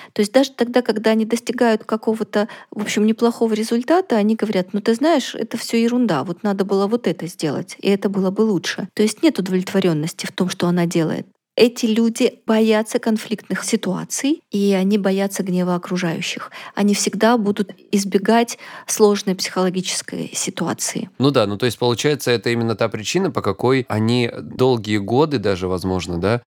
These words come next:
Speaker 2: могут оставаться в этих отношениях. То есть они не могут из них выйти, поскольку выход из них — это прямая конфронтация, которую они постоянно избегают.
Speaker 1: Да, они избегают конфронтаций.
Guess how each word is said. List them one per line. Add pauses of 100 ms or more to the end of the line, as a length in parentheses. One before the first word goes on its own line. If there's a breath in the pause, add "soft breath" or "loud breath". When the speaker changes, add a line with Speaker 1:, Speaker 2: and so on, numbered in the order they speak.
(240)
Speaker 2:
могут
оставаться
в
этих
отношениях.
То
есть
они
не
могут
из
них
выйти, (440)
поскольку (160 soft breath)
выход
из
них —
это
прямая
конфронтация,
которую
они
постоянно
избегают. (120)
Speaker 1:
Да,
они
избегают (260)
конфронтаций.